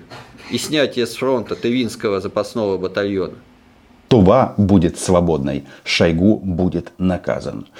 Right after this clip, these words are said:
Speaker 2: Прекрасное, прекрасное будущее рисует Гиркин. Но, а, насчет конфликта, это же так было здорово, как бойцы Ч В К «Вагнер», м, стреляли в портрет Герасимова.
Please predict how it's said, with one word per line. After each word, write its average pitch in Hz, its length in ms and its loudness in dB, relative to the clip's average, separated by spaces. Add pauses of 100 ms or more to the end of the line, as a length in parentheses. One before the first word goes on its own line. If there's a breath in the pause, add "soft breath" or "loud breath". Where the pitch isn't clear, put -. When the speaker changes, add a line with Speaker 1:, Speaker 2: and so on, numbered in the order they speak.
(300 loud breath)
Speaker 2:
Прекрасное, 175 840 0
прекрасное 147 800 -2
будущее 135 580 -2
рисует 107 640 0 (180)
Гиркин. 87 680 0 (640 loud breath)
Но, 98 500 4
а, 98 180 -2 (100)
насчет 110 300 -4
конфликта, 123 1000 2 (240)
это 117 160 -2
же 135 100 0
так 175 380 2
было 175 260 6
здорово, 147 560 4
как 87 260 -4
бойцы 101 640 0
Ч 113 180 0
В 104 120 2
К 98 220 2
«Вагнер», 85 640 -2
м, 87 240 -6
стреляли 82 580 0
в - 120 -12
портрет 78 580 -2
Герасимова. 69 880 -4